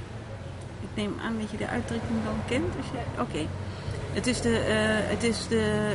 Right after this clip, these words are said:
eh, het is uit-, een Franse uitdrukking, "Het is de toon die de muziek maakt." Maar wordt,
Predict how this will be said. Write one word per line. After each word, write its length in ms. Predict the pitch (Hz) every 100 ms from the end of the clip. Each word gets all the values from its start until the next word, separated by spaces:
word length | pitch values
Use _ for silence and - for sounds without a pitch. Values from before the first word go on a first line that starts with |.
| -
eh, 240 | 202 196 196 190 - - - - - - -
het 100 | 202
is 140 | 208 - - - - -
uit-, 220 | 220 233 -
een 80 |
Franse 300 | - 247 262
uitdrukking, 460 | 233 240 240 233 226
"Het 80 | 226
is 140 | 208
de 60 | 202
toon 300 | - 247 285
die 120 | 240 233
de 60 |
muziek 360 | 220 202 247 202
maakt." 500 | 165 139 135 - - - - - - - - - - - - - - -
Maar 120 | 180
wordt, 180 | 202 247